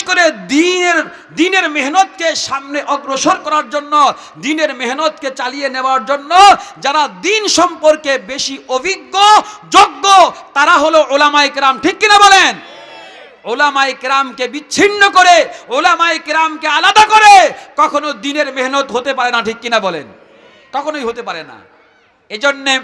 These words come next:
আমরা দেখতে পাচ্ছি এই দাওয়াত ও তবলিগ দুইটা গ্রুপ হয়েছে। একটা গ্রুপ হলো উলামায়ে কেরাম, আর একটা গ্রুপ হলো ইঞ্জিনিয়ারিং গ্রুপ, ঠিক কিনা বলেন? ইঞ্জিনিয়ার সাহেব, অর্থাৎ আপনারা জানেন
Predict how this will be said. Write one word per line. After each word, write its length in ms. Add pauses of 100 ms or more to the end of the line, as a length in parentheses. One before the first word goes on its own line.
(480)
আমরা 280
দেখতে 340
পাচ্ছি 360 (840)
এই 140
দাওয়াত 420
ও 40
তবলিগ 400 (100)
দুইটা 300
গ্রুপ 320
হয়েছে। 380 (840)
একটা 320 (100)
গ্রুপ 240
হলো 200 (140)
উলামায়ে 460
কেরাম, 260 (560)
আর 120
একটা 320
গ্রুপ 380
হলো 140 (140)
ইঞ্জিনিয়ারিং 880
গ্রুপ, 300 (300)
ঠিক 160
কিনা 180
বলেন? 240 (760)
ইঞ্জিনিয়ার 640
সাহেব, 160 (680)
অর্থাৎ 320
আপনারা 360
জানেন 340